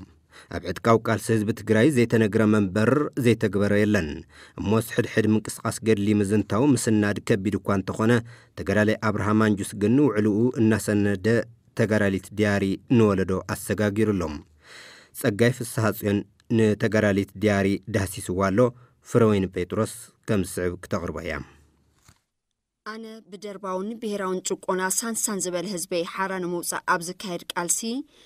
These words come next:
Speaker 2: ምስ ደመኛታት ጸላእትና ሕንቆ ግብግብ ገጢመ ምስ ወአይ ዝለዓለ ኩርዓት ይስምዓኒ። እንተኾነ ነቲ ቃልስና ናብ ዝለዓለ ምዕራፍ ንምስጋር ተሊምና ብዝለዓለ ናህሪ ዝጀመርናዮ ሰፊሕ ወፍሪ እጃመ ከይበርከት ኩሉ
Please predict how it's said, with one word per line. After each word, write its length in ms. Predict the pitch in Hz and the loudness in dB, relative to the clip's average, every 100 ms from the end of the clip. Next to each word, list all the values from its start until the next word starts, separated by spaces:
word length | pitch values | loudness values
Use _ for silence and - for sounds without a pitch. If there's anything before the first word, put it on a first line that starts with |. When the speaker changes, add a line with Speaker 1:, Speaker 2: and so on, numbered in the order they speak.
| _ | _
Speaker 2:
ምስ 120 | 175 170 | -6 -4
ደመኛታት 680 | 185 185 185 185 190 190 - | -2 0 -2 -2 -2 -4 -2
ጸላእትና 420 | 196 180 - 196 185 | -2 -4 -4 -4 -4
ሕንቆ 280 | - 190 - 196 | -6 -10 -4 -4
ግብግብ 440 | 185 190 170 185 185 | -2 -4 -4 -4 -4
ገጢመ 360 | 185 185 202 196 | -4 -6 -6 -6
ምስ 160 | 190 - | -4 -4
ወአይ 300 | 202 185 190 | -4 -4 -4
ዝለዓለ 380 | 196 202 - 196 | -4 -6 -4 -6
ኩርዓት 380 | 208 - 180 208 | -8 -12 -10 -6
ይስምዓኒ። 540 | - 226 202 - 156 117 - _ _ _ _ _ _ - | -6 -4 -8 -10 -12 -12 -16 _ _ _ _ _ _ -8
እንተኾነ 400 | 190 - 156 139 110 - _ _ - | -8 -8 -14 -14 -16 -20 _ _ -12
ነቲ 280 | 160 - 165 | -10 -6 -6
ቃልስና 400 | - 175 - 180 190 | -4 -4 -2 -2 -4
ናብ 160 | 233 220 | -4 -4
ዝለዓለ 320 | 190 202 185 185 | -2 0 0 -2
ምዕራፍ 300 | 180 180 185 | -4 -4 -4
ንምስጋር 600 | 185 180 - 185 185 180 180 | -4 -2 -2 -2 -2 -4 -4
ተሊምና 460 | - 185 185 185 180 | -8 -8 -6 -4 -4
ብዝለዓለ 480 | 170 170 185 - 180 196 | -6 -6 -6 -4 -2 -4
ናህሪ 220 | 240 214 | -4 -8
ዝጀመርናዮ 720 | 180 170 180 175 175 180 175 175 | -10 -6 -6 -6 -6 -6 -4 -4
ሰፊሕ 380 | 185 - 185 190 | -4 -8 -10 -6
ወፍሪ 240 | 180 - 185 | -6 -6 -10
እጃመ 320 | 185 196 180 175 | -8 -6 -6 -6
ከይበርከት 560 | 170 190 180 175 - 170 | -8 -8 -8 -8 -12 -14
ኩሉ 200 | - 180 | -12 -8